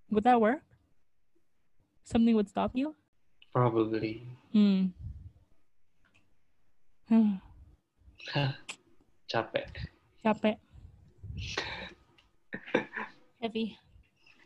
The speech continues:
Speaker 1: I'm not Plato.
Speaker 2: Kenapa ya orang-orang tuh dulu kenapa mikirin ini ya berarti?
Speaker 1: <laughs> They
Speaker 2: Why
Speaker 1: had
Speaker 2: do they
Speaker 1: nothing else
Speaker 2: think
Speaker 1: to
Speaker 2: about
Speaker 1: do.
Speaker 2: this?
Speaker 1: They had nothing else to do. They didn't have, you know, things. They didn't have a nine-to-five job, you know?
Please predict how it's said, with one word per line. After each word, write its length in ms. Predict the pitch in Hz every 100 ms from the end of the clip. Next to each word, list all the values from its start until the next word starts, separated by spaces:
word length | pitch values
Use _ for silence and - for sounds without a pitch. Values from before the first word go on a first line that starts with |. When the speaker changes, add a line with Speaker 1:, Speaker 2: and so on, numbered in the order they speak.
| 175 175 - _
Speaker 1:
I'm 120 | 226 233
not 160 | 226 220
Plato. 420 | 226 220 214 202 - - - - - - _ _ _ _ - - - _ - -
Speaker 2:
Kenapa 320 | 135 160 156 117
ya 80 | 117
orang-orang 320 | 117 123 131
tuh 80 | 139
dulu 240 | 151 139 156
kenapa 240 | - 135 123
mikirin 400 | 120 120 117 123
ini 240 | 156 131
ya 40 | 107
berarti? 240 | 110 110
Speaker 1:
<laughs> 560 | - 370 - - 277 233 - - - -
They 40 | 139
Speaker 2:
Why 80 | 175
Speaker 1:
had 80 |
Speaker 2:
do 80 | 165
they 160 | 143 139
Speaker 1:
nothing 80 | 135
else 40 |
Speaker 2:
think 80 | 147
Speaker 1:
to 80 | 131
Speaker 2:
about 160 | 120 349
Speaker 1:
do. 80 |
Speaker 2:
this? 280 | 359 311 226 - - _ _ -
Speaker 1:
They 60 |
had 80 | 302
nothing 240 | 339 339 330
else 180 | 320 311
to 60 | 311
do. 100 | 330
They 160 | 320 285
didn't 200 | 294 294
have, 240 | 285 277 254
you 160 | 254
know, 400 | 254 233 233 247 247 _ _ _ _ _ _ _ - 220
things. 320 | 277 277 294
They 200 | 226 233 285
didn't 160 | 294
have 120 | 277
a 60 | 240
nine-to-five 680 | 202 208 220 233 - 214 196
job, 400 | 190 185 226 233
you 80 | 269
know? 240 | 302 302